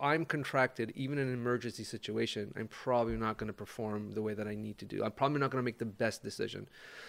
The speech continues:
So in w-, one way, shape, or form, I need to just gather my shit,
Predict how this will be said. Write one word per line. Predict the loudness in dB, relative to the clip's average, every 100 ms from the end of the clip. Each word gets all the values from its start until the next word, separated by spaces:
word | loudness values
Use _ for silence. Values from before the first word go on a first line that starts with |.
| -8
So | 2 2
in |
w-, | 4 0 -2 0
one | 2 4 6
way, | 6 6
shape, | 4 2 4
or | 0
form, | 0 -4
I | -4
need | -2 0 2 0 -2
to | -4 -4
just | -4 -4 -4 6
gather | 8 10 8
my | 4 0
shit, | 4 2 2